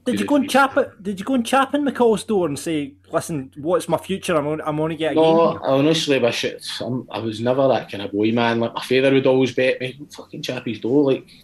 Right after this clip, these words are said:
Speaker 1: there's guy, guys playing in front of you that only doing, not mean, they're not doing, you couldn't doing that. And I think, "No bother."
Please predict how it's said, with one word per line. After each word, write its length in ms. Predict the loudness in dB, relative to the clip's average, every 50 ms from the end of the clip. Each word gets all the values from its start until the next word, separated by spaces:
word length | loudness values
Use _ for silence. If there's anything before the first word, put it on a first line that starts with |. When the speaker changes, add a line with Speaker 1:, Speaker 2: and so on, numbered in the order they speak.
| _ -10
Speaker 1:
there's 160 | -10 -6 -4
guy, 240 | -4 -2 -2 -4 -4
guys 280 | -2 0 0 0 0 0
playing 200 | 0 0 0 0
in 60 | -2
front 220 | -4 -4 -6 -4 -2
of 40 |
you 60 | -2 -2
that 80 | -2 -2
only 180 | -2 -4 -4
doing, 360 | -4 -4 -4 -4 -6 -8 -12 -16 _ _ -10
not 120 | -8 -6
mean, 120 | -4 -4
they're 100 | -2 0
not 120 | 0 0 2
doing, 180 | 2 0 0 -2
you 120 | -6 -8
couldn't 240 | -8 -6 -6 -4 -4
doing 180 | -2 -2 -2 0
that. 160 | -2 -2 -4 -6
And 20 |
I 100 | -8 -8
think, 200 | -8 -10 -12 -12 -14 -20 -20 -20 -20 -20 _ -16
"No 140 | -14 -12
bother." 320 | -10 -8 -6 -4 -2 0